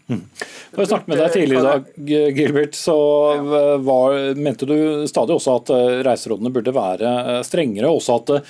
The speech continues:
det i større grad må, eh, bli klargjort hva det innebærer å være smittet. Hva, hva mener du da?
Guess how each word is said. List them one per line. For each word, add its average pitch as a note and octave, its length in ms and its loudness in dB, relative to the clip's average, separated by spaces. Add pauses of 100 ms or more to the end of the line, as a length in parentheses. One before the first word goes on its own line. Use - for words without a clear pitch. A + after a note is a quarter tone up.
(320)
det D#3 100 -2
i - 20 -8
større A#2+ 220 0
grad A2+ 300 0
må, C#3+ 300 0 (220)
eh, D#3 640 -8
bli D3+ 160 -6
klargjort B2+ 680 0
hva A2 140 0
det - 140 -14 (180)
innebærer F#2 840 -2 (180)
å C#3+ 80 -2
være B2+ 240 -2
smittet. - 560 -8
Hva, D3 240 -2
hva C#3+ 160 -4
mener B2+ 160 -8
du C2 60 -10
da? - 100 -10